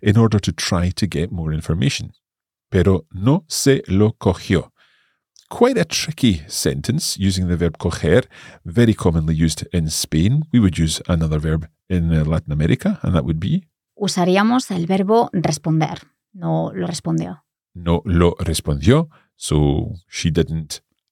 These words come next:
Speaker 1: answer the phone. So answer it, lo being el teléfono.
Speaker 2: Así es.
Speaker 1: Here, however, we're seeing no se lo cogió. So we know that se here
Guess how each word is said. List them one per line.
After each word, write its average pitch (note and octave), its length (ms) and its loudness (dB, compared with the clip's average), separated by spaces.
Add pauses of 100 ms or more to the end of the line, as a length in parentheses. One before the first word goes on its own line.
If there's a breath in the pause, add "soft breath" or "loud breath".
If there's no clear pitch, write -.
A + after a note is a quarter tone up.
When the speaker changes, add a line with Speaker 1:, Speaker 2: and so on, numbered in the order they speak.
Speaker 1:
answer E2 480 0
the E2 100 0
phone. C#2 400 -2
So - 300 -6
answer D#2+ 440 -2
it, - 220 0
lo F#2 300 4
being D#2+ 400 0 (100)
el D#2+ 120 -2
teléfono. D2+ 520 -2 (320)
Speaker 2:
Así D#3 220 -14
es. B3+ 280 -12 (200)
Speaker 1:
Here, - 460 0
however, C#3+ 480 -2 (220)
we're F2+ 160 0
seeing F2 400 0
no A#2+ 380 -2
se - 380 0 (240)
lo G2 360 0 (160)
cogió. - 440 -4 (320 soft breath)
So - 160 -2
we G2 180 2
know C#3+ 100 6
that - 220 -2
se - 640 0 (180)
here - 540 -4